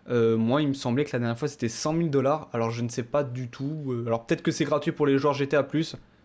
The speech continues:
Je sais pas du tout. Voilà, je vais traiter la commande. La commande passée chez Los Santos Custom a été traitée. Votre véhicule a été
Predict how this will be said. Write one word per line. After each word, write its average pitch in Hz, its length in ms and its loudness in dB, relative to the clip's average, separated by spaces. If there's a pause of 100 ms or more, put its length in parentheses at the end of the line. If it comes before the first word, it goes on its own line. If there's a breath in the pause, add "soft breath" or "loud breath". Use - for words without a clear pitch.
(120 soft breath)
Je 135 100 0
sais 135 160 -2
pas 143 140 0
du 139 160 -4
tout. 143 240 -2 (800 soft breath)
Voilà, 123 240 2
je 120 120 -6
vais 139 120 0
traiter 139 420 0
la 147 100 2
commande. 131 380 2 (220)
La 147 100 2
commande 180 280 2
passée 180 220 2
chez 170 140 -2
Los 147 120 2
Santos 147 240 -2
Custom 143 340 0
a 135 40 4
été 131 140 -2
traitée. 120 320 0
Votre 131 160 -2
véhicule 113 380 -2
a 117 100 0
été 160 380 0